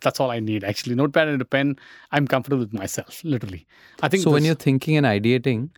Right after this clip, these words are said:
Speaker 2: is a notepad and pen your preferred, like,
Speaker 1: Yes,
Speaker 2: you know, this thing, or is
Speaker 1: absolutely.
Speaker 2: it like a Word document
Speaker 1: No,
Speaker 2: or
Speaker 1: no, it's a notepad. In fact, first time I really put it on a notepad first. I think writing gives, I don't know, there is, there's an intuitive feeling of handwritten clarity that can come in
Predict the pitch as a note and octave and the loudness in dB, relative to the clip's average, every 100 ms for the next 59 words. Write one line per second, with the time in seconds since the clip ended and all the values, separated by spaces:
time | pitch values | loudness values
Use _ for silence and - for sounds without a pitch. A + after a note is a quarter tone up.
0 | _ _ - A#2+ B2+ A#2 A#2 - C3+ C3+ | _ _ -2 2 4 2 2 2 2 2
1 | C3 B2+ B2 C3 B2+ - A#2+ - B2+ A#2+ | 0 0 2 2 0 2 0 2 -2 -2
2 | _ _ - A#2 A2+ A#2+ A#2+ C#3 - D3+ | _ _ 0 2 2 2 0 0 0 4
3 | C3 A#2+ B2+ A#2+ A#2 A#2+ A2+ A2 G#2+ G#2+ | 4 4 2 2 0 2 2 2 2 0
4 | F#3 D3 D#3+ C#3 A#2 A2+ B2+ C#3 C#3 A#2 | 2 2 4 2 0 -2 -2 0 -2 -2
5 | - G2+ G2+ D#3 E3 F#3 - F3+ - D#3+ | -6 -10 -8 -4 0 0 0 -2 2 0
6 | D#3 C#3 B2+ A#2 C#3+ D#3 C#3 C3+ C3 A#2+ | 2 0 0 0 2 2 -2 -2 -2 -2
7 | A#2 A2 A#2+ A2+ - A#2 - - _ _ | -2 -2 -2 -2 -4 -8 -8 -16 _ _
8 | - A3+ E4+ C4 C3+ C#3 F#3 - G#3+ G3 | -4 0 2 0 0 0 0 -2 -2 -2
9 | C3 D#3 D3 - E3+ F3+ A2 A2 C3+ A#2+ | -2 -2 -2 -2 0 0 0 -2 -2 -2
10 | C3+ B2+ B2 C#3 C#3 E3+ D3+ - C#3+ D3 | -2 -2 0 0 2 2 0 0 2 2
11 | C3 A2+ - _ - - D#3 F3 D3+ C3+ | 2 -2 -12 _ -12 -2 0 2 0 0
12 | D3+ C#3+ C3+ - _ _ _ _ _ _ | 2 2 0 -4 _ _ _ _ _ _
13 | _ - D3+ C3+ D3+ C#3+ C3+ B2 - A2 | _ -2 0 2 0 0 0 -2 -2 -4
14 | A2+ G#2+ F2 D#2 | -2 -4 -6 -12